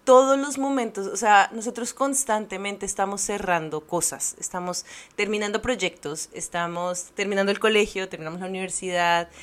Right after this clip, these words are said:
se acaba un año, ¿cierto? Se acaba una semana, se acaba un día, se acaba una clase de una hora de yoga, y siempre estamos acostumbrados a los cierres,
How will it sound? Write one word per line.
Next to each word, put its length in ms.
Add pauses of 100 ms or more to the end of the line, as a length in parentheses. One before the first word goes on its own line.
(160)
se 140
acaba 240
un 200
año, 600
¿cierto? 640
Se 100
acaba 260
una 200
semana, 720
se 80
acaba 240
un 180
día, 460 (440)
se 120
acaba 220
una 180
clase 340
de 180
una 240
hora 180
de 120
yoga, 360
y 100
siempre 460
estamos 480
acostumbrados 560
a 40
los 160
cierres, 580